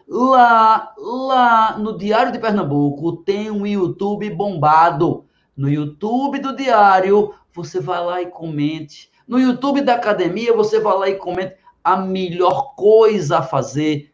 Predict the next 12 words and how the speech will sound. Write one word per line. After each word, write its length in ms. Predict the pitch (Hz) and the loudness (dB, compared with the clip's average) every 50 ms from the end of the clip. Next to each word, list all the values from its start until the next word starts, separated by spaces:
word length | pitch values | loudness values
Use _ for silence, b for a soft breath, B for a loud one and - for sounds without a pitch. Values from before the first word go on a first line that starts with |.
| _ _ _ | _ _ _
quando 400 | - 220 254 269 285 285 - - | -2 0 2 4 4 4 4 2
encontrar 480 | 240 202 - 196 202 190 - 170 175 165 | 0 -4 -4 -4 -4 -4 -2 0 2 2
algo 320 | 165 170 170 165 147 143 | 2 2 0 -2 -4 -4
bom 500 | 127 123 180 208 208 175 143 - - - _ | 0 0 2 2 2 2 0 -2 -6 -12 _
é 80 | - 185 | -12 -12
espalhar, 880 | 180 - - - _ - 165 170 170 147 139 135 139 135 131 - - - | -10 -12 -14 -18 _ -16 -14 -12 -8 -4 -2 -2 -2 -2 -2 -4 -8 -10
é 60 | 156 | -10
divulgar, 880 | 147 139 147 156 139 - 175 156 139 131 147 143 139 139 139 - - _ b b b b | -8 -8 -8 -10 -12 -14 -14 -12 -6 -4 -2 0 0 0 -2 -4 -10 _ b b b b
é 120 | 175 180 | -6 -4
dizer 500 | 180 208 202 156 135 196 208 240 240 - | -4 -4 -4 -4 0 2 4 4 2 2
pras 160 | 208 190 160 | -2 -6 -6
pessoas: 680 | - - 143 143 - - 139 127 123 120 - - _ | -6 -8 -10 -10 -8 -10 -8 -8 -8 -8 -10 -14 _